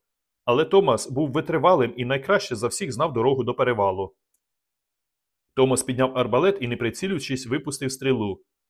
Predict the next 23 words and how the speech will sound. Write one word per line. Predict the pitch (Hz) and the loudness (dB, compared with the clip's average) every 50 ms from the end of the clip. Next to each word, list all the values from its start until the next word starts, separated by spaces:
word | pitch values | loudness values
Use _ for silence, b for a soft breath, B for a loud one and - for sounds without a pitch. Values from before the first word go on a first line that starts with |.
| _ _ _ _ _ _ | _ _ _ _ _ _
Олег | 117 117 127 123 - | 0 2 2 2 2
кинув | - 135 123 113 - | -2 -4 -4 -4 -4
погляд | - 165 160 127 117 110 - | -4 -4 2 2 0 0 0
туди, | 127 120 143 196 190 - | -4 -2 0 0 0 0
куди, | - - 127 - 135 131 123 107 | 0 -4 -2 0 0 0 0 0
вириснувши, | 113 120 123 123 120 - - 175 165 - - 131 | 0 0 0 0 -2 -2 -4 -6 -6 -4 -6 -4
метнулася | 117 113 - 135 131 123 120 - - 110 | -4 -4 -4 -4 -4 -4 -4 -4 -6 -12
стріла. | - - 127 131 127 113 101 95 - - _ _ _ _ _ _ _ _ _ _ _ _ _ _ _ _ | -14 -4 0 2 2 2 2 0 -2 -8 _ _ _ _ _ _ _ _ _ _ _ _ _ _ _ _
Шакал | - - 120 - 165 165 156 | -6 -4 -2 2 2 2 2
не | 156 | 0
встиг | 170 - - 143 113 | -4 -4 -4 -6 -6
зреагувати. | 98 98 110 120 113 107 120 127 120 110 110 107 107 113 107 | -4 -2 0 2 2 2 2 0 2 4 2 2 2 -4 -8
Він | 95 98 101 123 180 185 - 117 | -8 -8 -6 -6 -6 -6 -8 0
випав | 113 131 135 135 123 - | 0 0 2 2 0 0
з | - | 0
кущів, | - 127 - - - 196 175 - | -6 -6 -6 -4 -4 -4 -4 -2
ніби | 127 127 135 135 131 | -4 -2 0 0 0
кущі | 135 143 131 - - 180 | 0 0 -6 -6 -8 -8
тримали | - - 170 143 131 117 113 113 | -6 -4 0 2 2 2 4 2
його, | 117 110 104 113 110 107 - _ _ _ _ _ | 0 0 0 -2 -2 -4 -6 _ _ _ _ _
а | 233 | -12
тепер | - 151 - - 190 156 | -12 -8 -2 -2 0 0
відпустили. | 139 131 - 139 - - - 120 107 104 101 98 - | 0 -2 -2 -4 -4 0 -2 -2 0 0 -2 -4 -4